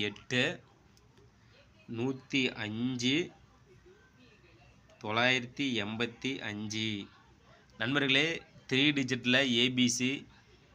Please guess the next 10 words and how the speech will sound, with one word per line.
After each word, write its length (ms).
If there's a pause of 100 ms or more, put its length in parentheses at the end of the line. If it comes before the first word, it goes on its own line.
(440)
த்ரீ 220
டிஜிட் 260
நம்பர் 200
பார்த்தீங்கன்னா, 300 (300)
நூத்தி 360 (180)
எழுவத்தி 440 (220)
ஒண்ணு, 300 (800)
நானூத்தி 520 (180)
ஒன்பது, 380 (580)
தொள்ளாயிரத்தி 520